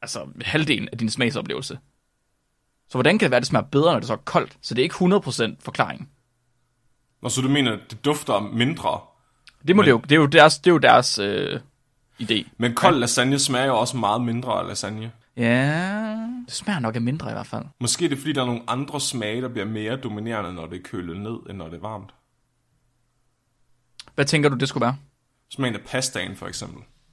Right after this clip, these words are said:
Speaker 1: Ja.
Speaker 2: Smagen af
Speaker 1: Tænker du
Speaker 2: sovsen, den bliver mindre dominerende, når den er kølet
Speaker 1: Sovsen
Speaker 2: ned.
Speaker 1: bliver mindre dominerende?
Speaker 2: Ja, så er det bedre at smage osten og pastaen og kødet og sådan noget.
Speaker 1: Hmm.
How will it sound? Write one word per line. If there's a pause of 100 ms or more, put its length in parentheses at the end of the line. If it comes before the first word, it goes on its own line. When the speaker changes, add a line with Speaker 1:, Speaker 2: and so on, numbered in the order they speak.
(280)
Speaker 1:
Ja. (920)
Speaker 2:
Smagen
af
Speaker 1:
Tænker
du
Speaker 2:
sovsen, (1000)
den
bliver
mindre
dominerende, (180)
når
den
er
kølet
Speaker 1:
Sovsen
Speaker 2:
ned.
Speaker 1:
bliver
mindre
dominerende?
Speaker 2:
Ja, (400)
så
er
det
bedre
at
smage
osten
og
pastaen
og
kødet
og
sådan
noget. (1120)
Speaker 1:
Hmm.